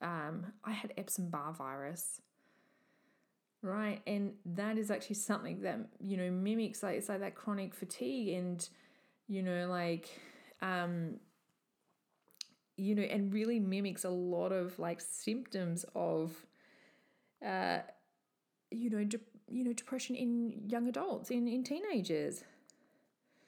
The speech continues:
It's, um, yeah, you know, like, like, how crazy is that? You know, like,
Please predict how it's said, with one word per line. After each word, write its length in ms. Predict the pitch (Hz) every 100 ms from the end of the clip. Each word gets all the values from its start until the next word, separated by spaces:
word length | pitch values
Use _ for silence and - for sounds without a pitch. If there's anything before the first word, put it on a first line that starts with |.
| - - _ _ _ _ -
It's, 440 | 220 208 - -
um, 600 | 233 214 202 202 202 202 - _ _ _ _ _ _ _ _ _ _ _ _ _ _ _ -
yeah, 240 | 247 339
you 180 | 196 214
know, 100 | 240
like, 180 | 233 - 254
like, 180 | 277
how 160 | - 294
crazy 560 | 277 277 285 320 294 240
is 160 | 214
that? 260 | 180 156 -
You 140 | 220
know, 300 | 220 214 220
like, 640 | 220 214 214 208 202 -